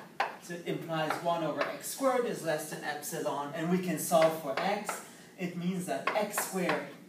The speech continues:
is bigger than one over epsilon, right, by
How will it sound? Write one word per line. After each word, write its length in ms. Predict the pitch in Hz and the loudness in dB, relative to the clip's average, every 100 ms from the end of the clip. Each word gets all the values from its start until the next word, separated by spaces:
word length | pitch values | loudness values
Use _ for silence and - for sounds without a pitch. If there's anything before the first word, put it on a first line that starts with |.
| - - - | -8 -6 -4
is 200 | 190 - | -4 -2
bigger 380 | 190 214 202 185 | 0 0 2 2
than 300 | 202 - - - - | 2 0 -2 -12 -12
one 420 | 165 175 277 302 | 0 6 8 8
over 200 | - 147 | 6 4
epsilon, 760 | - - - 139 139 - 196 185 - - - - | 2 0 -2 -6 -2 -2 -2 -6 -12 -14 -14 -12
right, 220 | - | -12
by 60 | - | -12